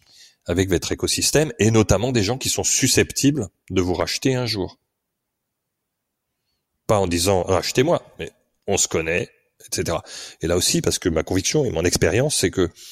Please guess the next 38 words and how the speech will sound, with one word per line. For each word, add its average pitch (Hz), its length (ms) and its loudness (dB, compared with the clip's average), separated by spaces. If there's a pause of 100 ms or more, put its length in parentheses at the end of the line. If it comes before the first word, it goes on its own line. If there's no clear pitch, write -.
(200)
la 107 200 4
plupart 113 480 2
des 82 120 2
rachats 120 440 0
se - 180 -2
font 113 240 -2
dans 95 200 0
de 87 100 2
bonnes 110 220 2
conditions 98 480 -2 (800)
entre 98 440 0 (760)
une 101 120 -6
boîte 104 240 2
qui - 160 -6
connaissait 107 500 2 (180)
déjà, 113 400 2 (560)
euh, 90 280 -2
sa 85 180 0
cible 92 380 -2 (320)
et 92 80 2
la 92 120 2
cible, - 340 -2 (320)
hein. - 140 -12 (520)
Euh, 82 520 -10 (880)
les, 92 160 -4
les 95 180 2
entreprises 98 500 2
qui 90 260 -2
achètent, 87 460 -2
euh, 82 480 -4
d'autres 90 280 0
entreprises 92 580 2
sans 98 180 -2
jamais 90 300 2
les 85 160 2
avoir 82 220 2
croisées 92 420 2
avant, 87 280 -4